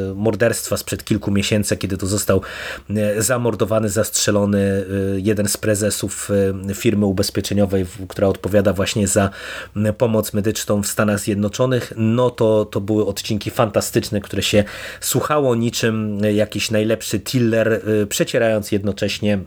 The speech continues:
e, c-, co i rusz, e, e, uszy, e, ze zdumienia, e, jak tak naprawdę ten system amerykańskiej o-, opieki st-, zdrowotnej, e, funkcjonuje. E, i te odcinki, e, ja tak bardzo polecam, dlatego że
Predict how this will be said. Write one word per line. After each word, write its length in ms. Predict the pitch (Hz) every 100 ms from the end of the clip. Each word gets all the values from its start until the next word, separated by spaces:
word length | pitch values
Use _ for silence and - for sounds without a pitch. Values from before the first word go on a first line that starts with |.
| -
e, 480 | 101 98 95 95 95
c-, 300 | - 104 101
co 180 | - 107
i 100 | 104
rusz, 340 | 104 - -
e, 160 | 104 98 - - - - -
e, 80 | 110
uszy, 480 | 170 156 - 117 117 - 107 107 104 104
e, 40 |
ze 180 | 101 117
zdumienia, 720 | 90 120 110 113 110 110 110 101
e, 220 | 104 101
jak 380 | 101 110 107 -
tak 200 | - 104
naprawdę 560 | 104 - 101 92 101 95 - - _ _ _ _ _ -
ten 160 | - 107
system 420 | - 135 - 113
amerykańskiej 540 | 107 98 98 101 - 101
o-, 160 | 98
opieki 360 | 101 107 101 98
st-, 200 | - 110 101
zdrowotnej, 960 | 98 - 104 101 98 104 104 - 104 101 - - -
e, 180 | 104 104
funkcjonuje. 720 | - 113 - 107 107 123 190 202 - - - -
E, 140 | 123
i 140 | 135
te 140 | 143 226
odcinki, 640 | 220 - 196 190 - 180
e, 40 | 160 - 147 139 135 127 113
ja 400 | 117 139 143 139 -
tak 200 | 147 123
bardzo 360 | 120 131 117
polecam, 440 | 117 117 117 - 123
dlatego 360 | 113 107 120
że 280 | 113 120 107